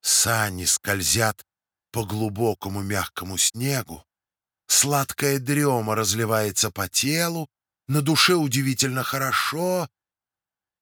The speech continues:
но внешняя неведомая сила стоит надо мною и будит меня. "Не спи, Нох, не спи!" Я открываю глаза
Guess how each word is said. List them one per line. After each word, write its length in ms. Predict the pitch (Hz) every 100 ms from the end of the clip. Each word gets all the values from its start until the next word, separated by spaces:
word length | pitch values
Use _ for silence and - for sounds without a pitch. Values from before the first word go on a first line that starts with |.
| _ _ _ -
но 320 | 69 85 104
внешняя 840 | 82 90 98 120 104 - 104 98
неведомая 680 | 101 104 104 98 101 98 98
сила 440 | 87 - 131 131 101
стоит 540 | - - 110 113 101
надо 280 | 98 90 90
мною 520 | 87 113 156 147 110 _ _ -
и 180 | 156 151
будит 580 | 117 151 127 90 92 95
меня. 480 | 95 90 80 65 - _ _ _ _ _
"Не 200 | 92 127
спи, 640 | 113 - - 107 101 113
Нох, 720 | 120 123 110 76 62 - - - _ _ _ _ _
не 260 | 95 117 147
спи!" 1000 | - - - 151 117 120 147 156 117 69 _ _ _ _ _ _ _ _ _ _ -
Я 240 | - -
открываю 520 | - - 104 90 101 92
глаза 480 | 101 98 135 139